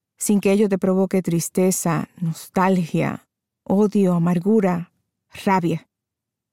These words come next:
¿O has venido a enfrentar a la ruina que es tu padre?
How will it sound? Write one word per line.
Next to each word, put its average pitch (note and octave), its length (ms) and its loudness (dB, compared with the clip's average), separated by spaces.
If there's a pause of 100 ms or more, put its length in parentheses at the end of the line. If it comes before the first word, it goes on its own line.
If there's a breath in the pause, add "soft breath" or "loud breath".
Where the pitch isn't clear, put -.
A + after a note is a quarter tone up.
(180)
¿O F#3+ 140 2
has G3+ 220 2
venido A#3 360 2
a G#3 100 2
enfrentar F3+ 680 0
a G#3 40 2
la G3 100 0
ruina G3 340 2
que F#3 80 -2
es F3 100 -2
tu F3 120 -4
padre? F#3+ 340 0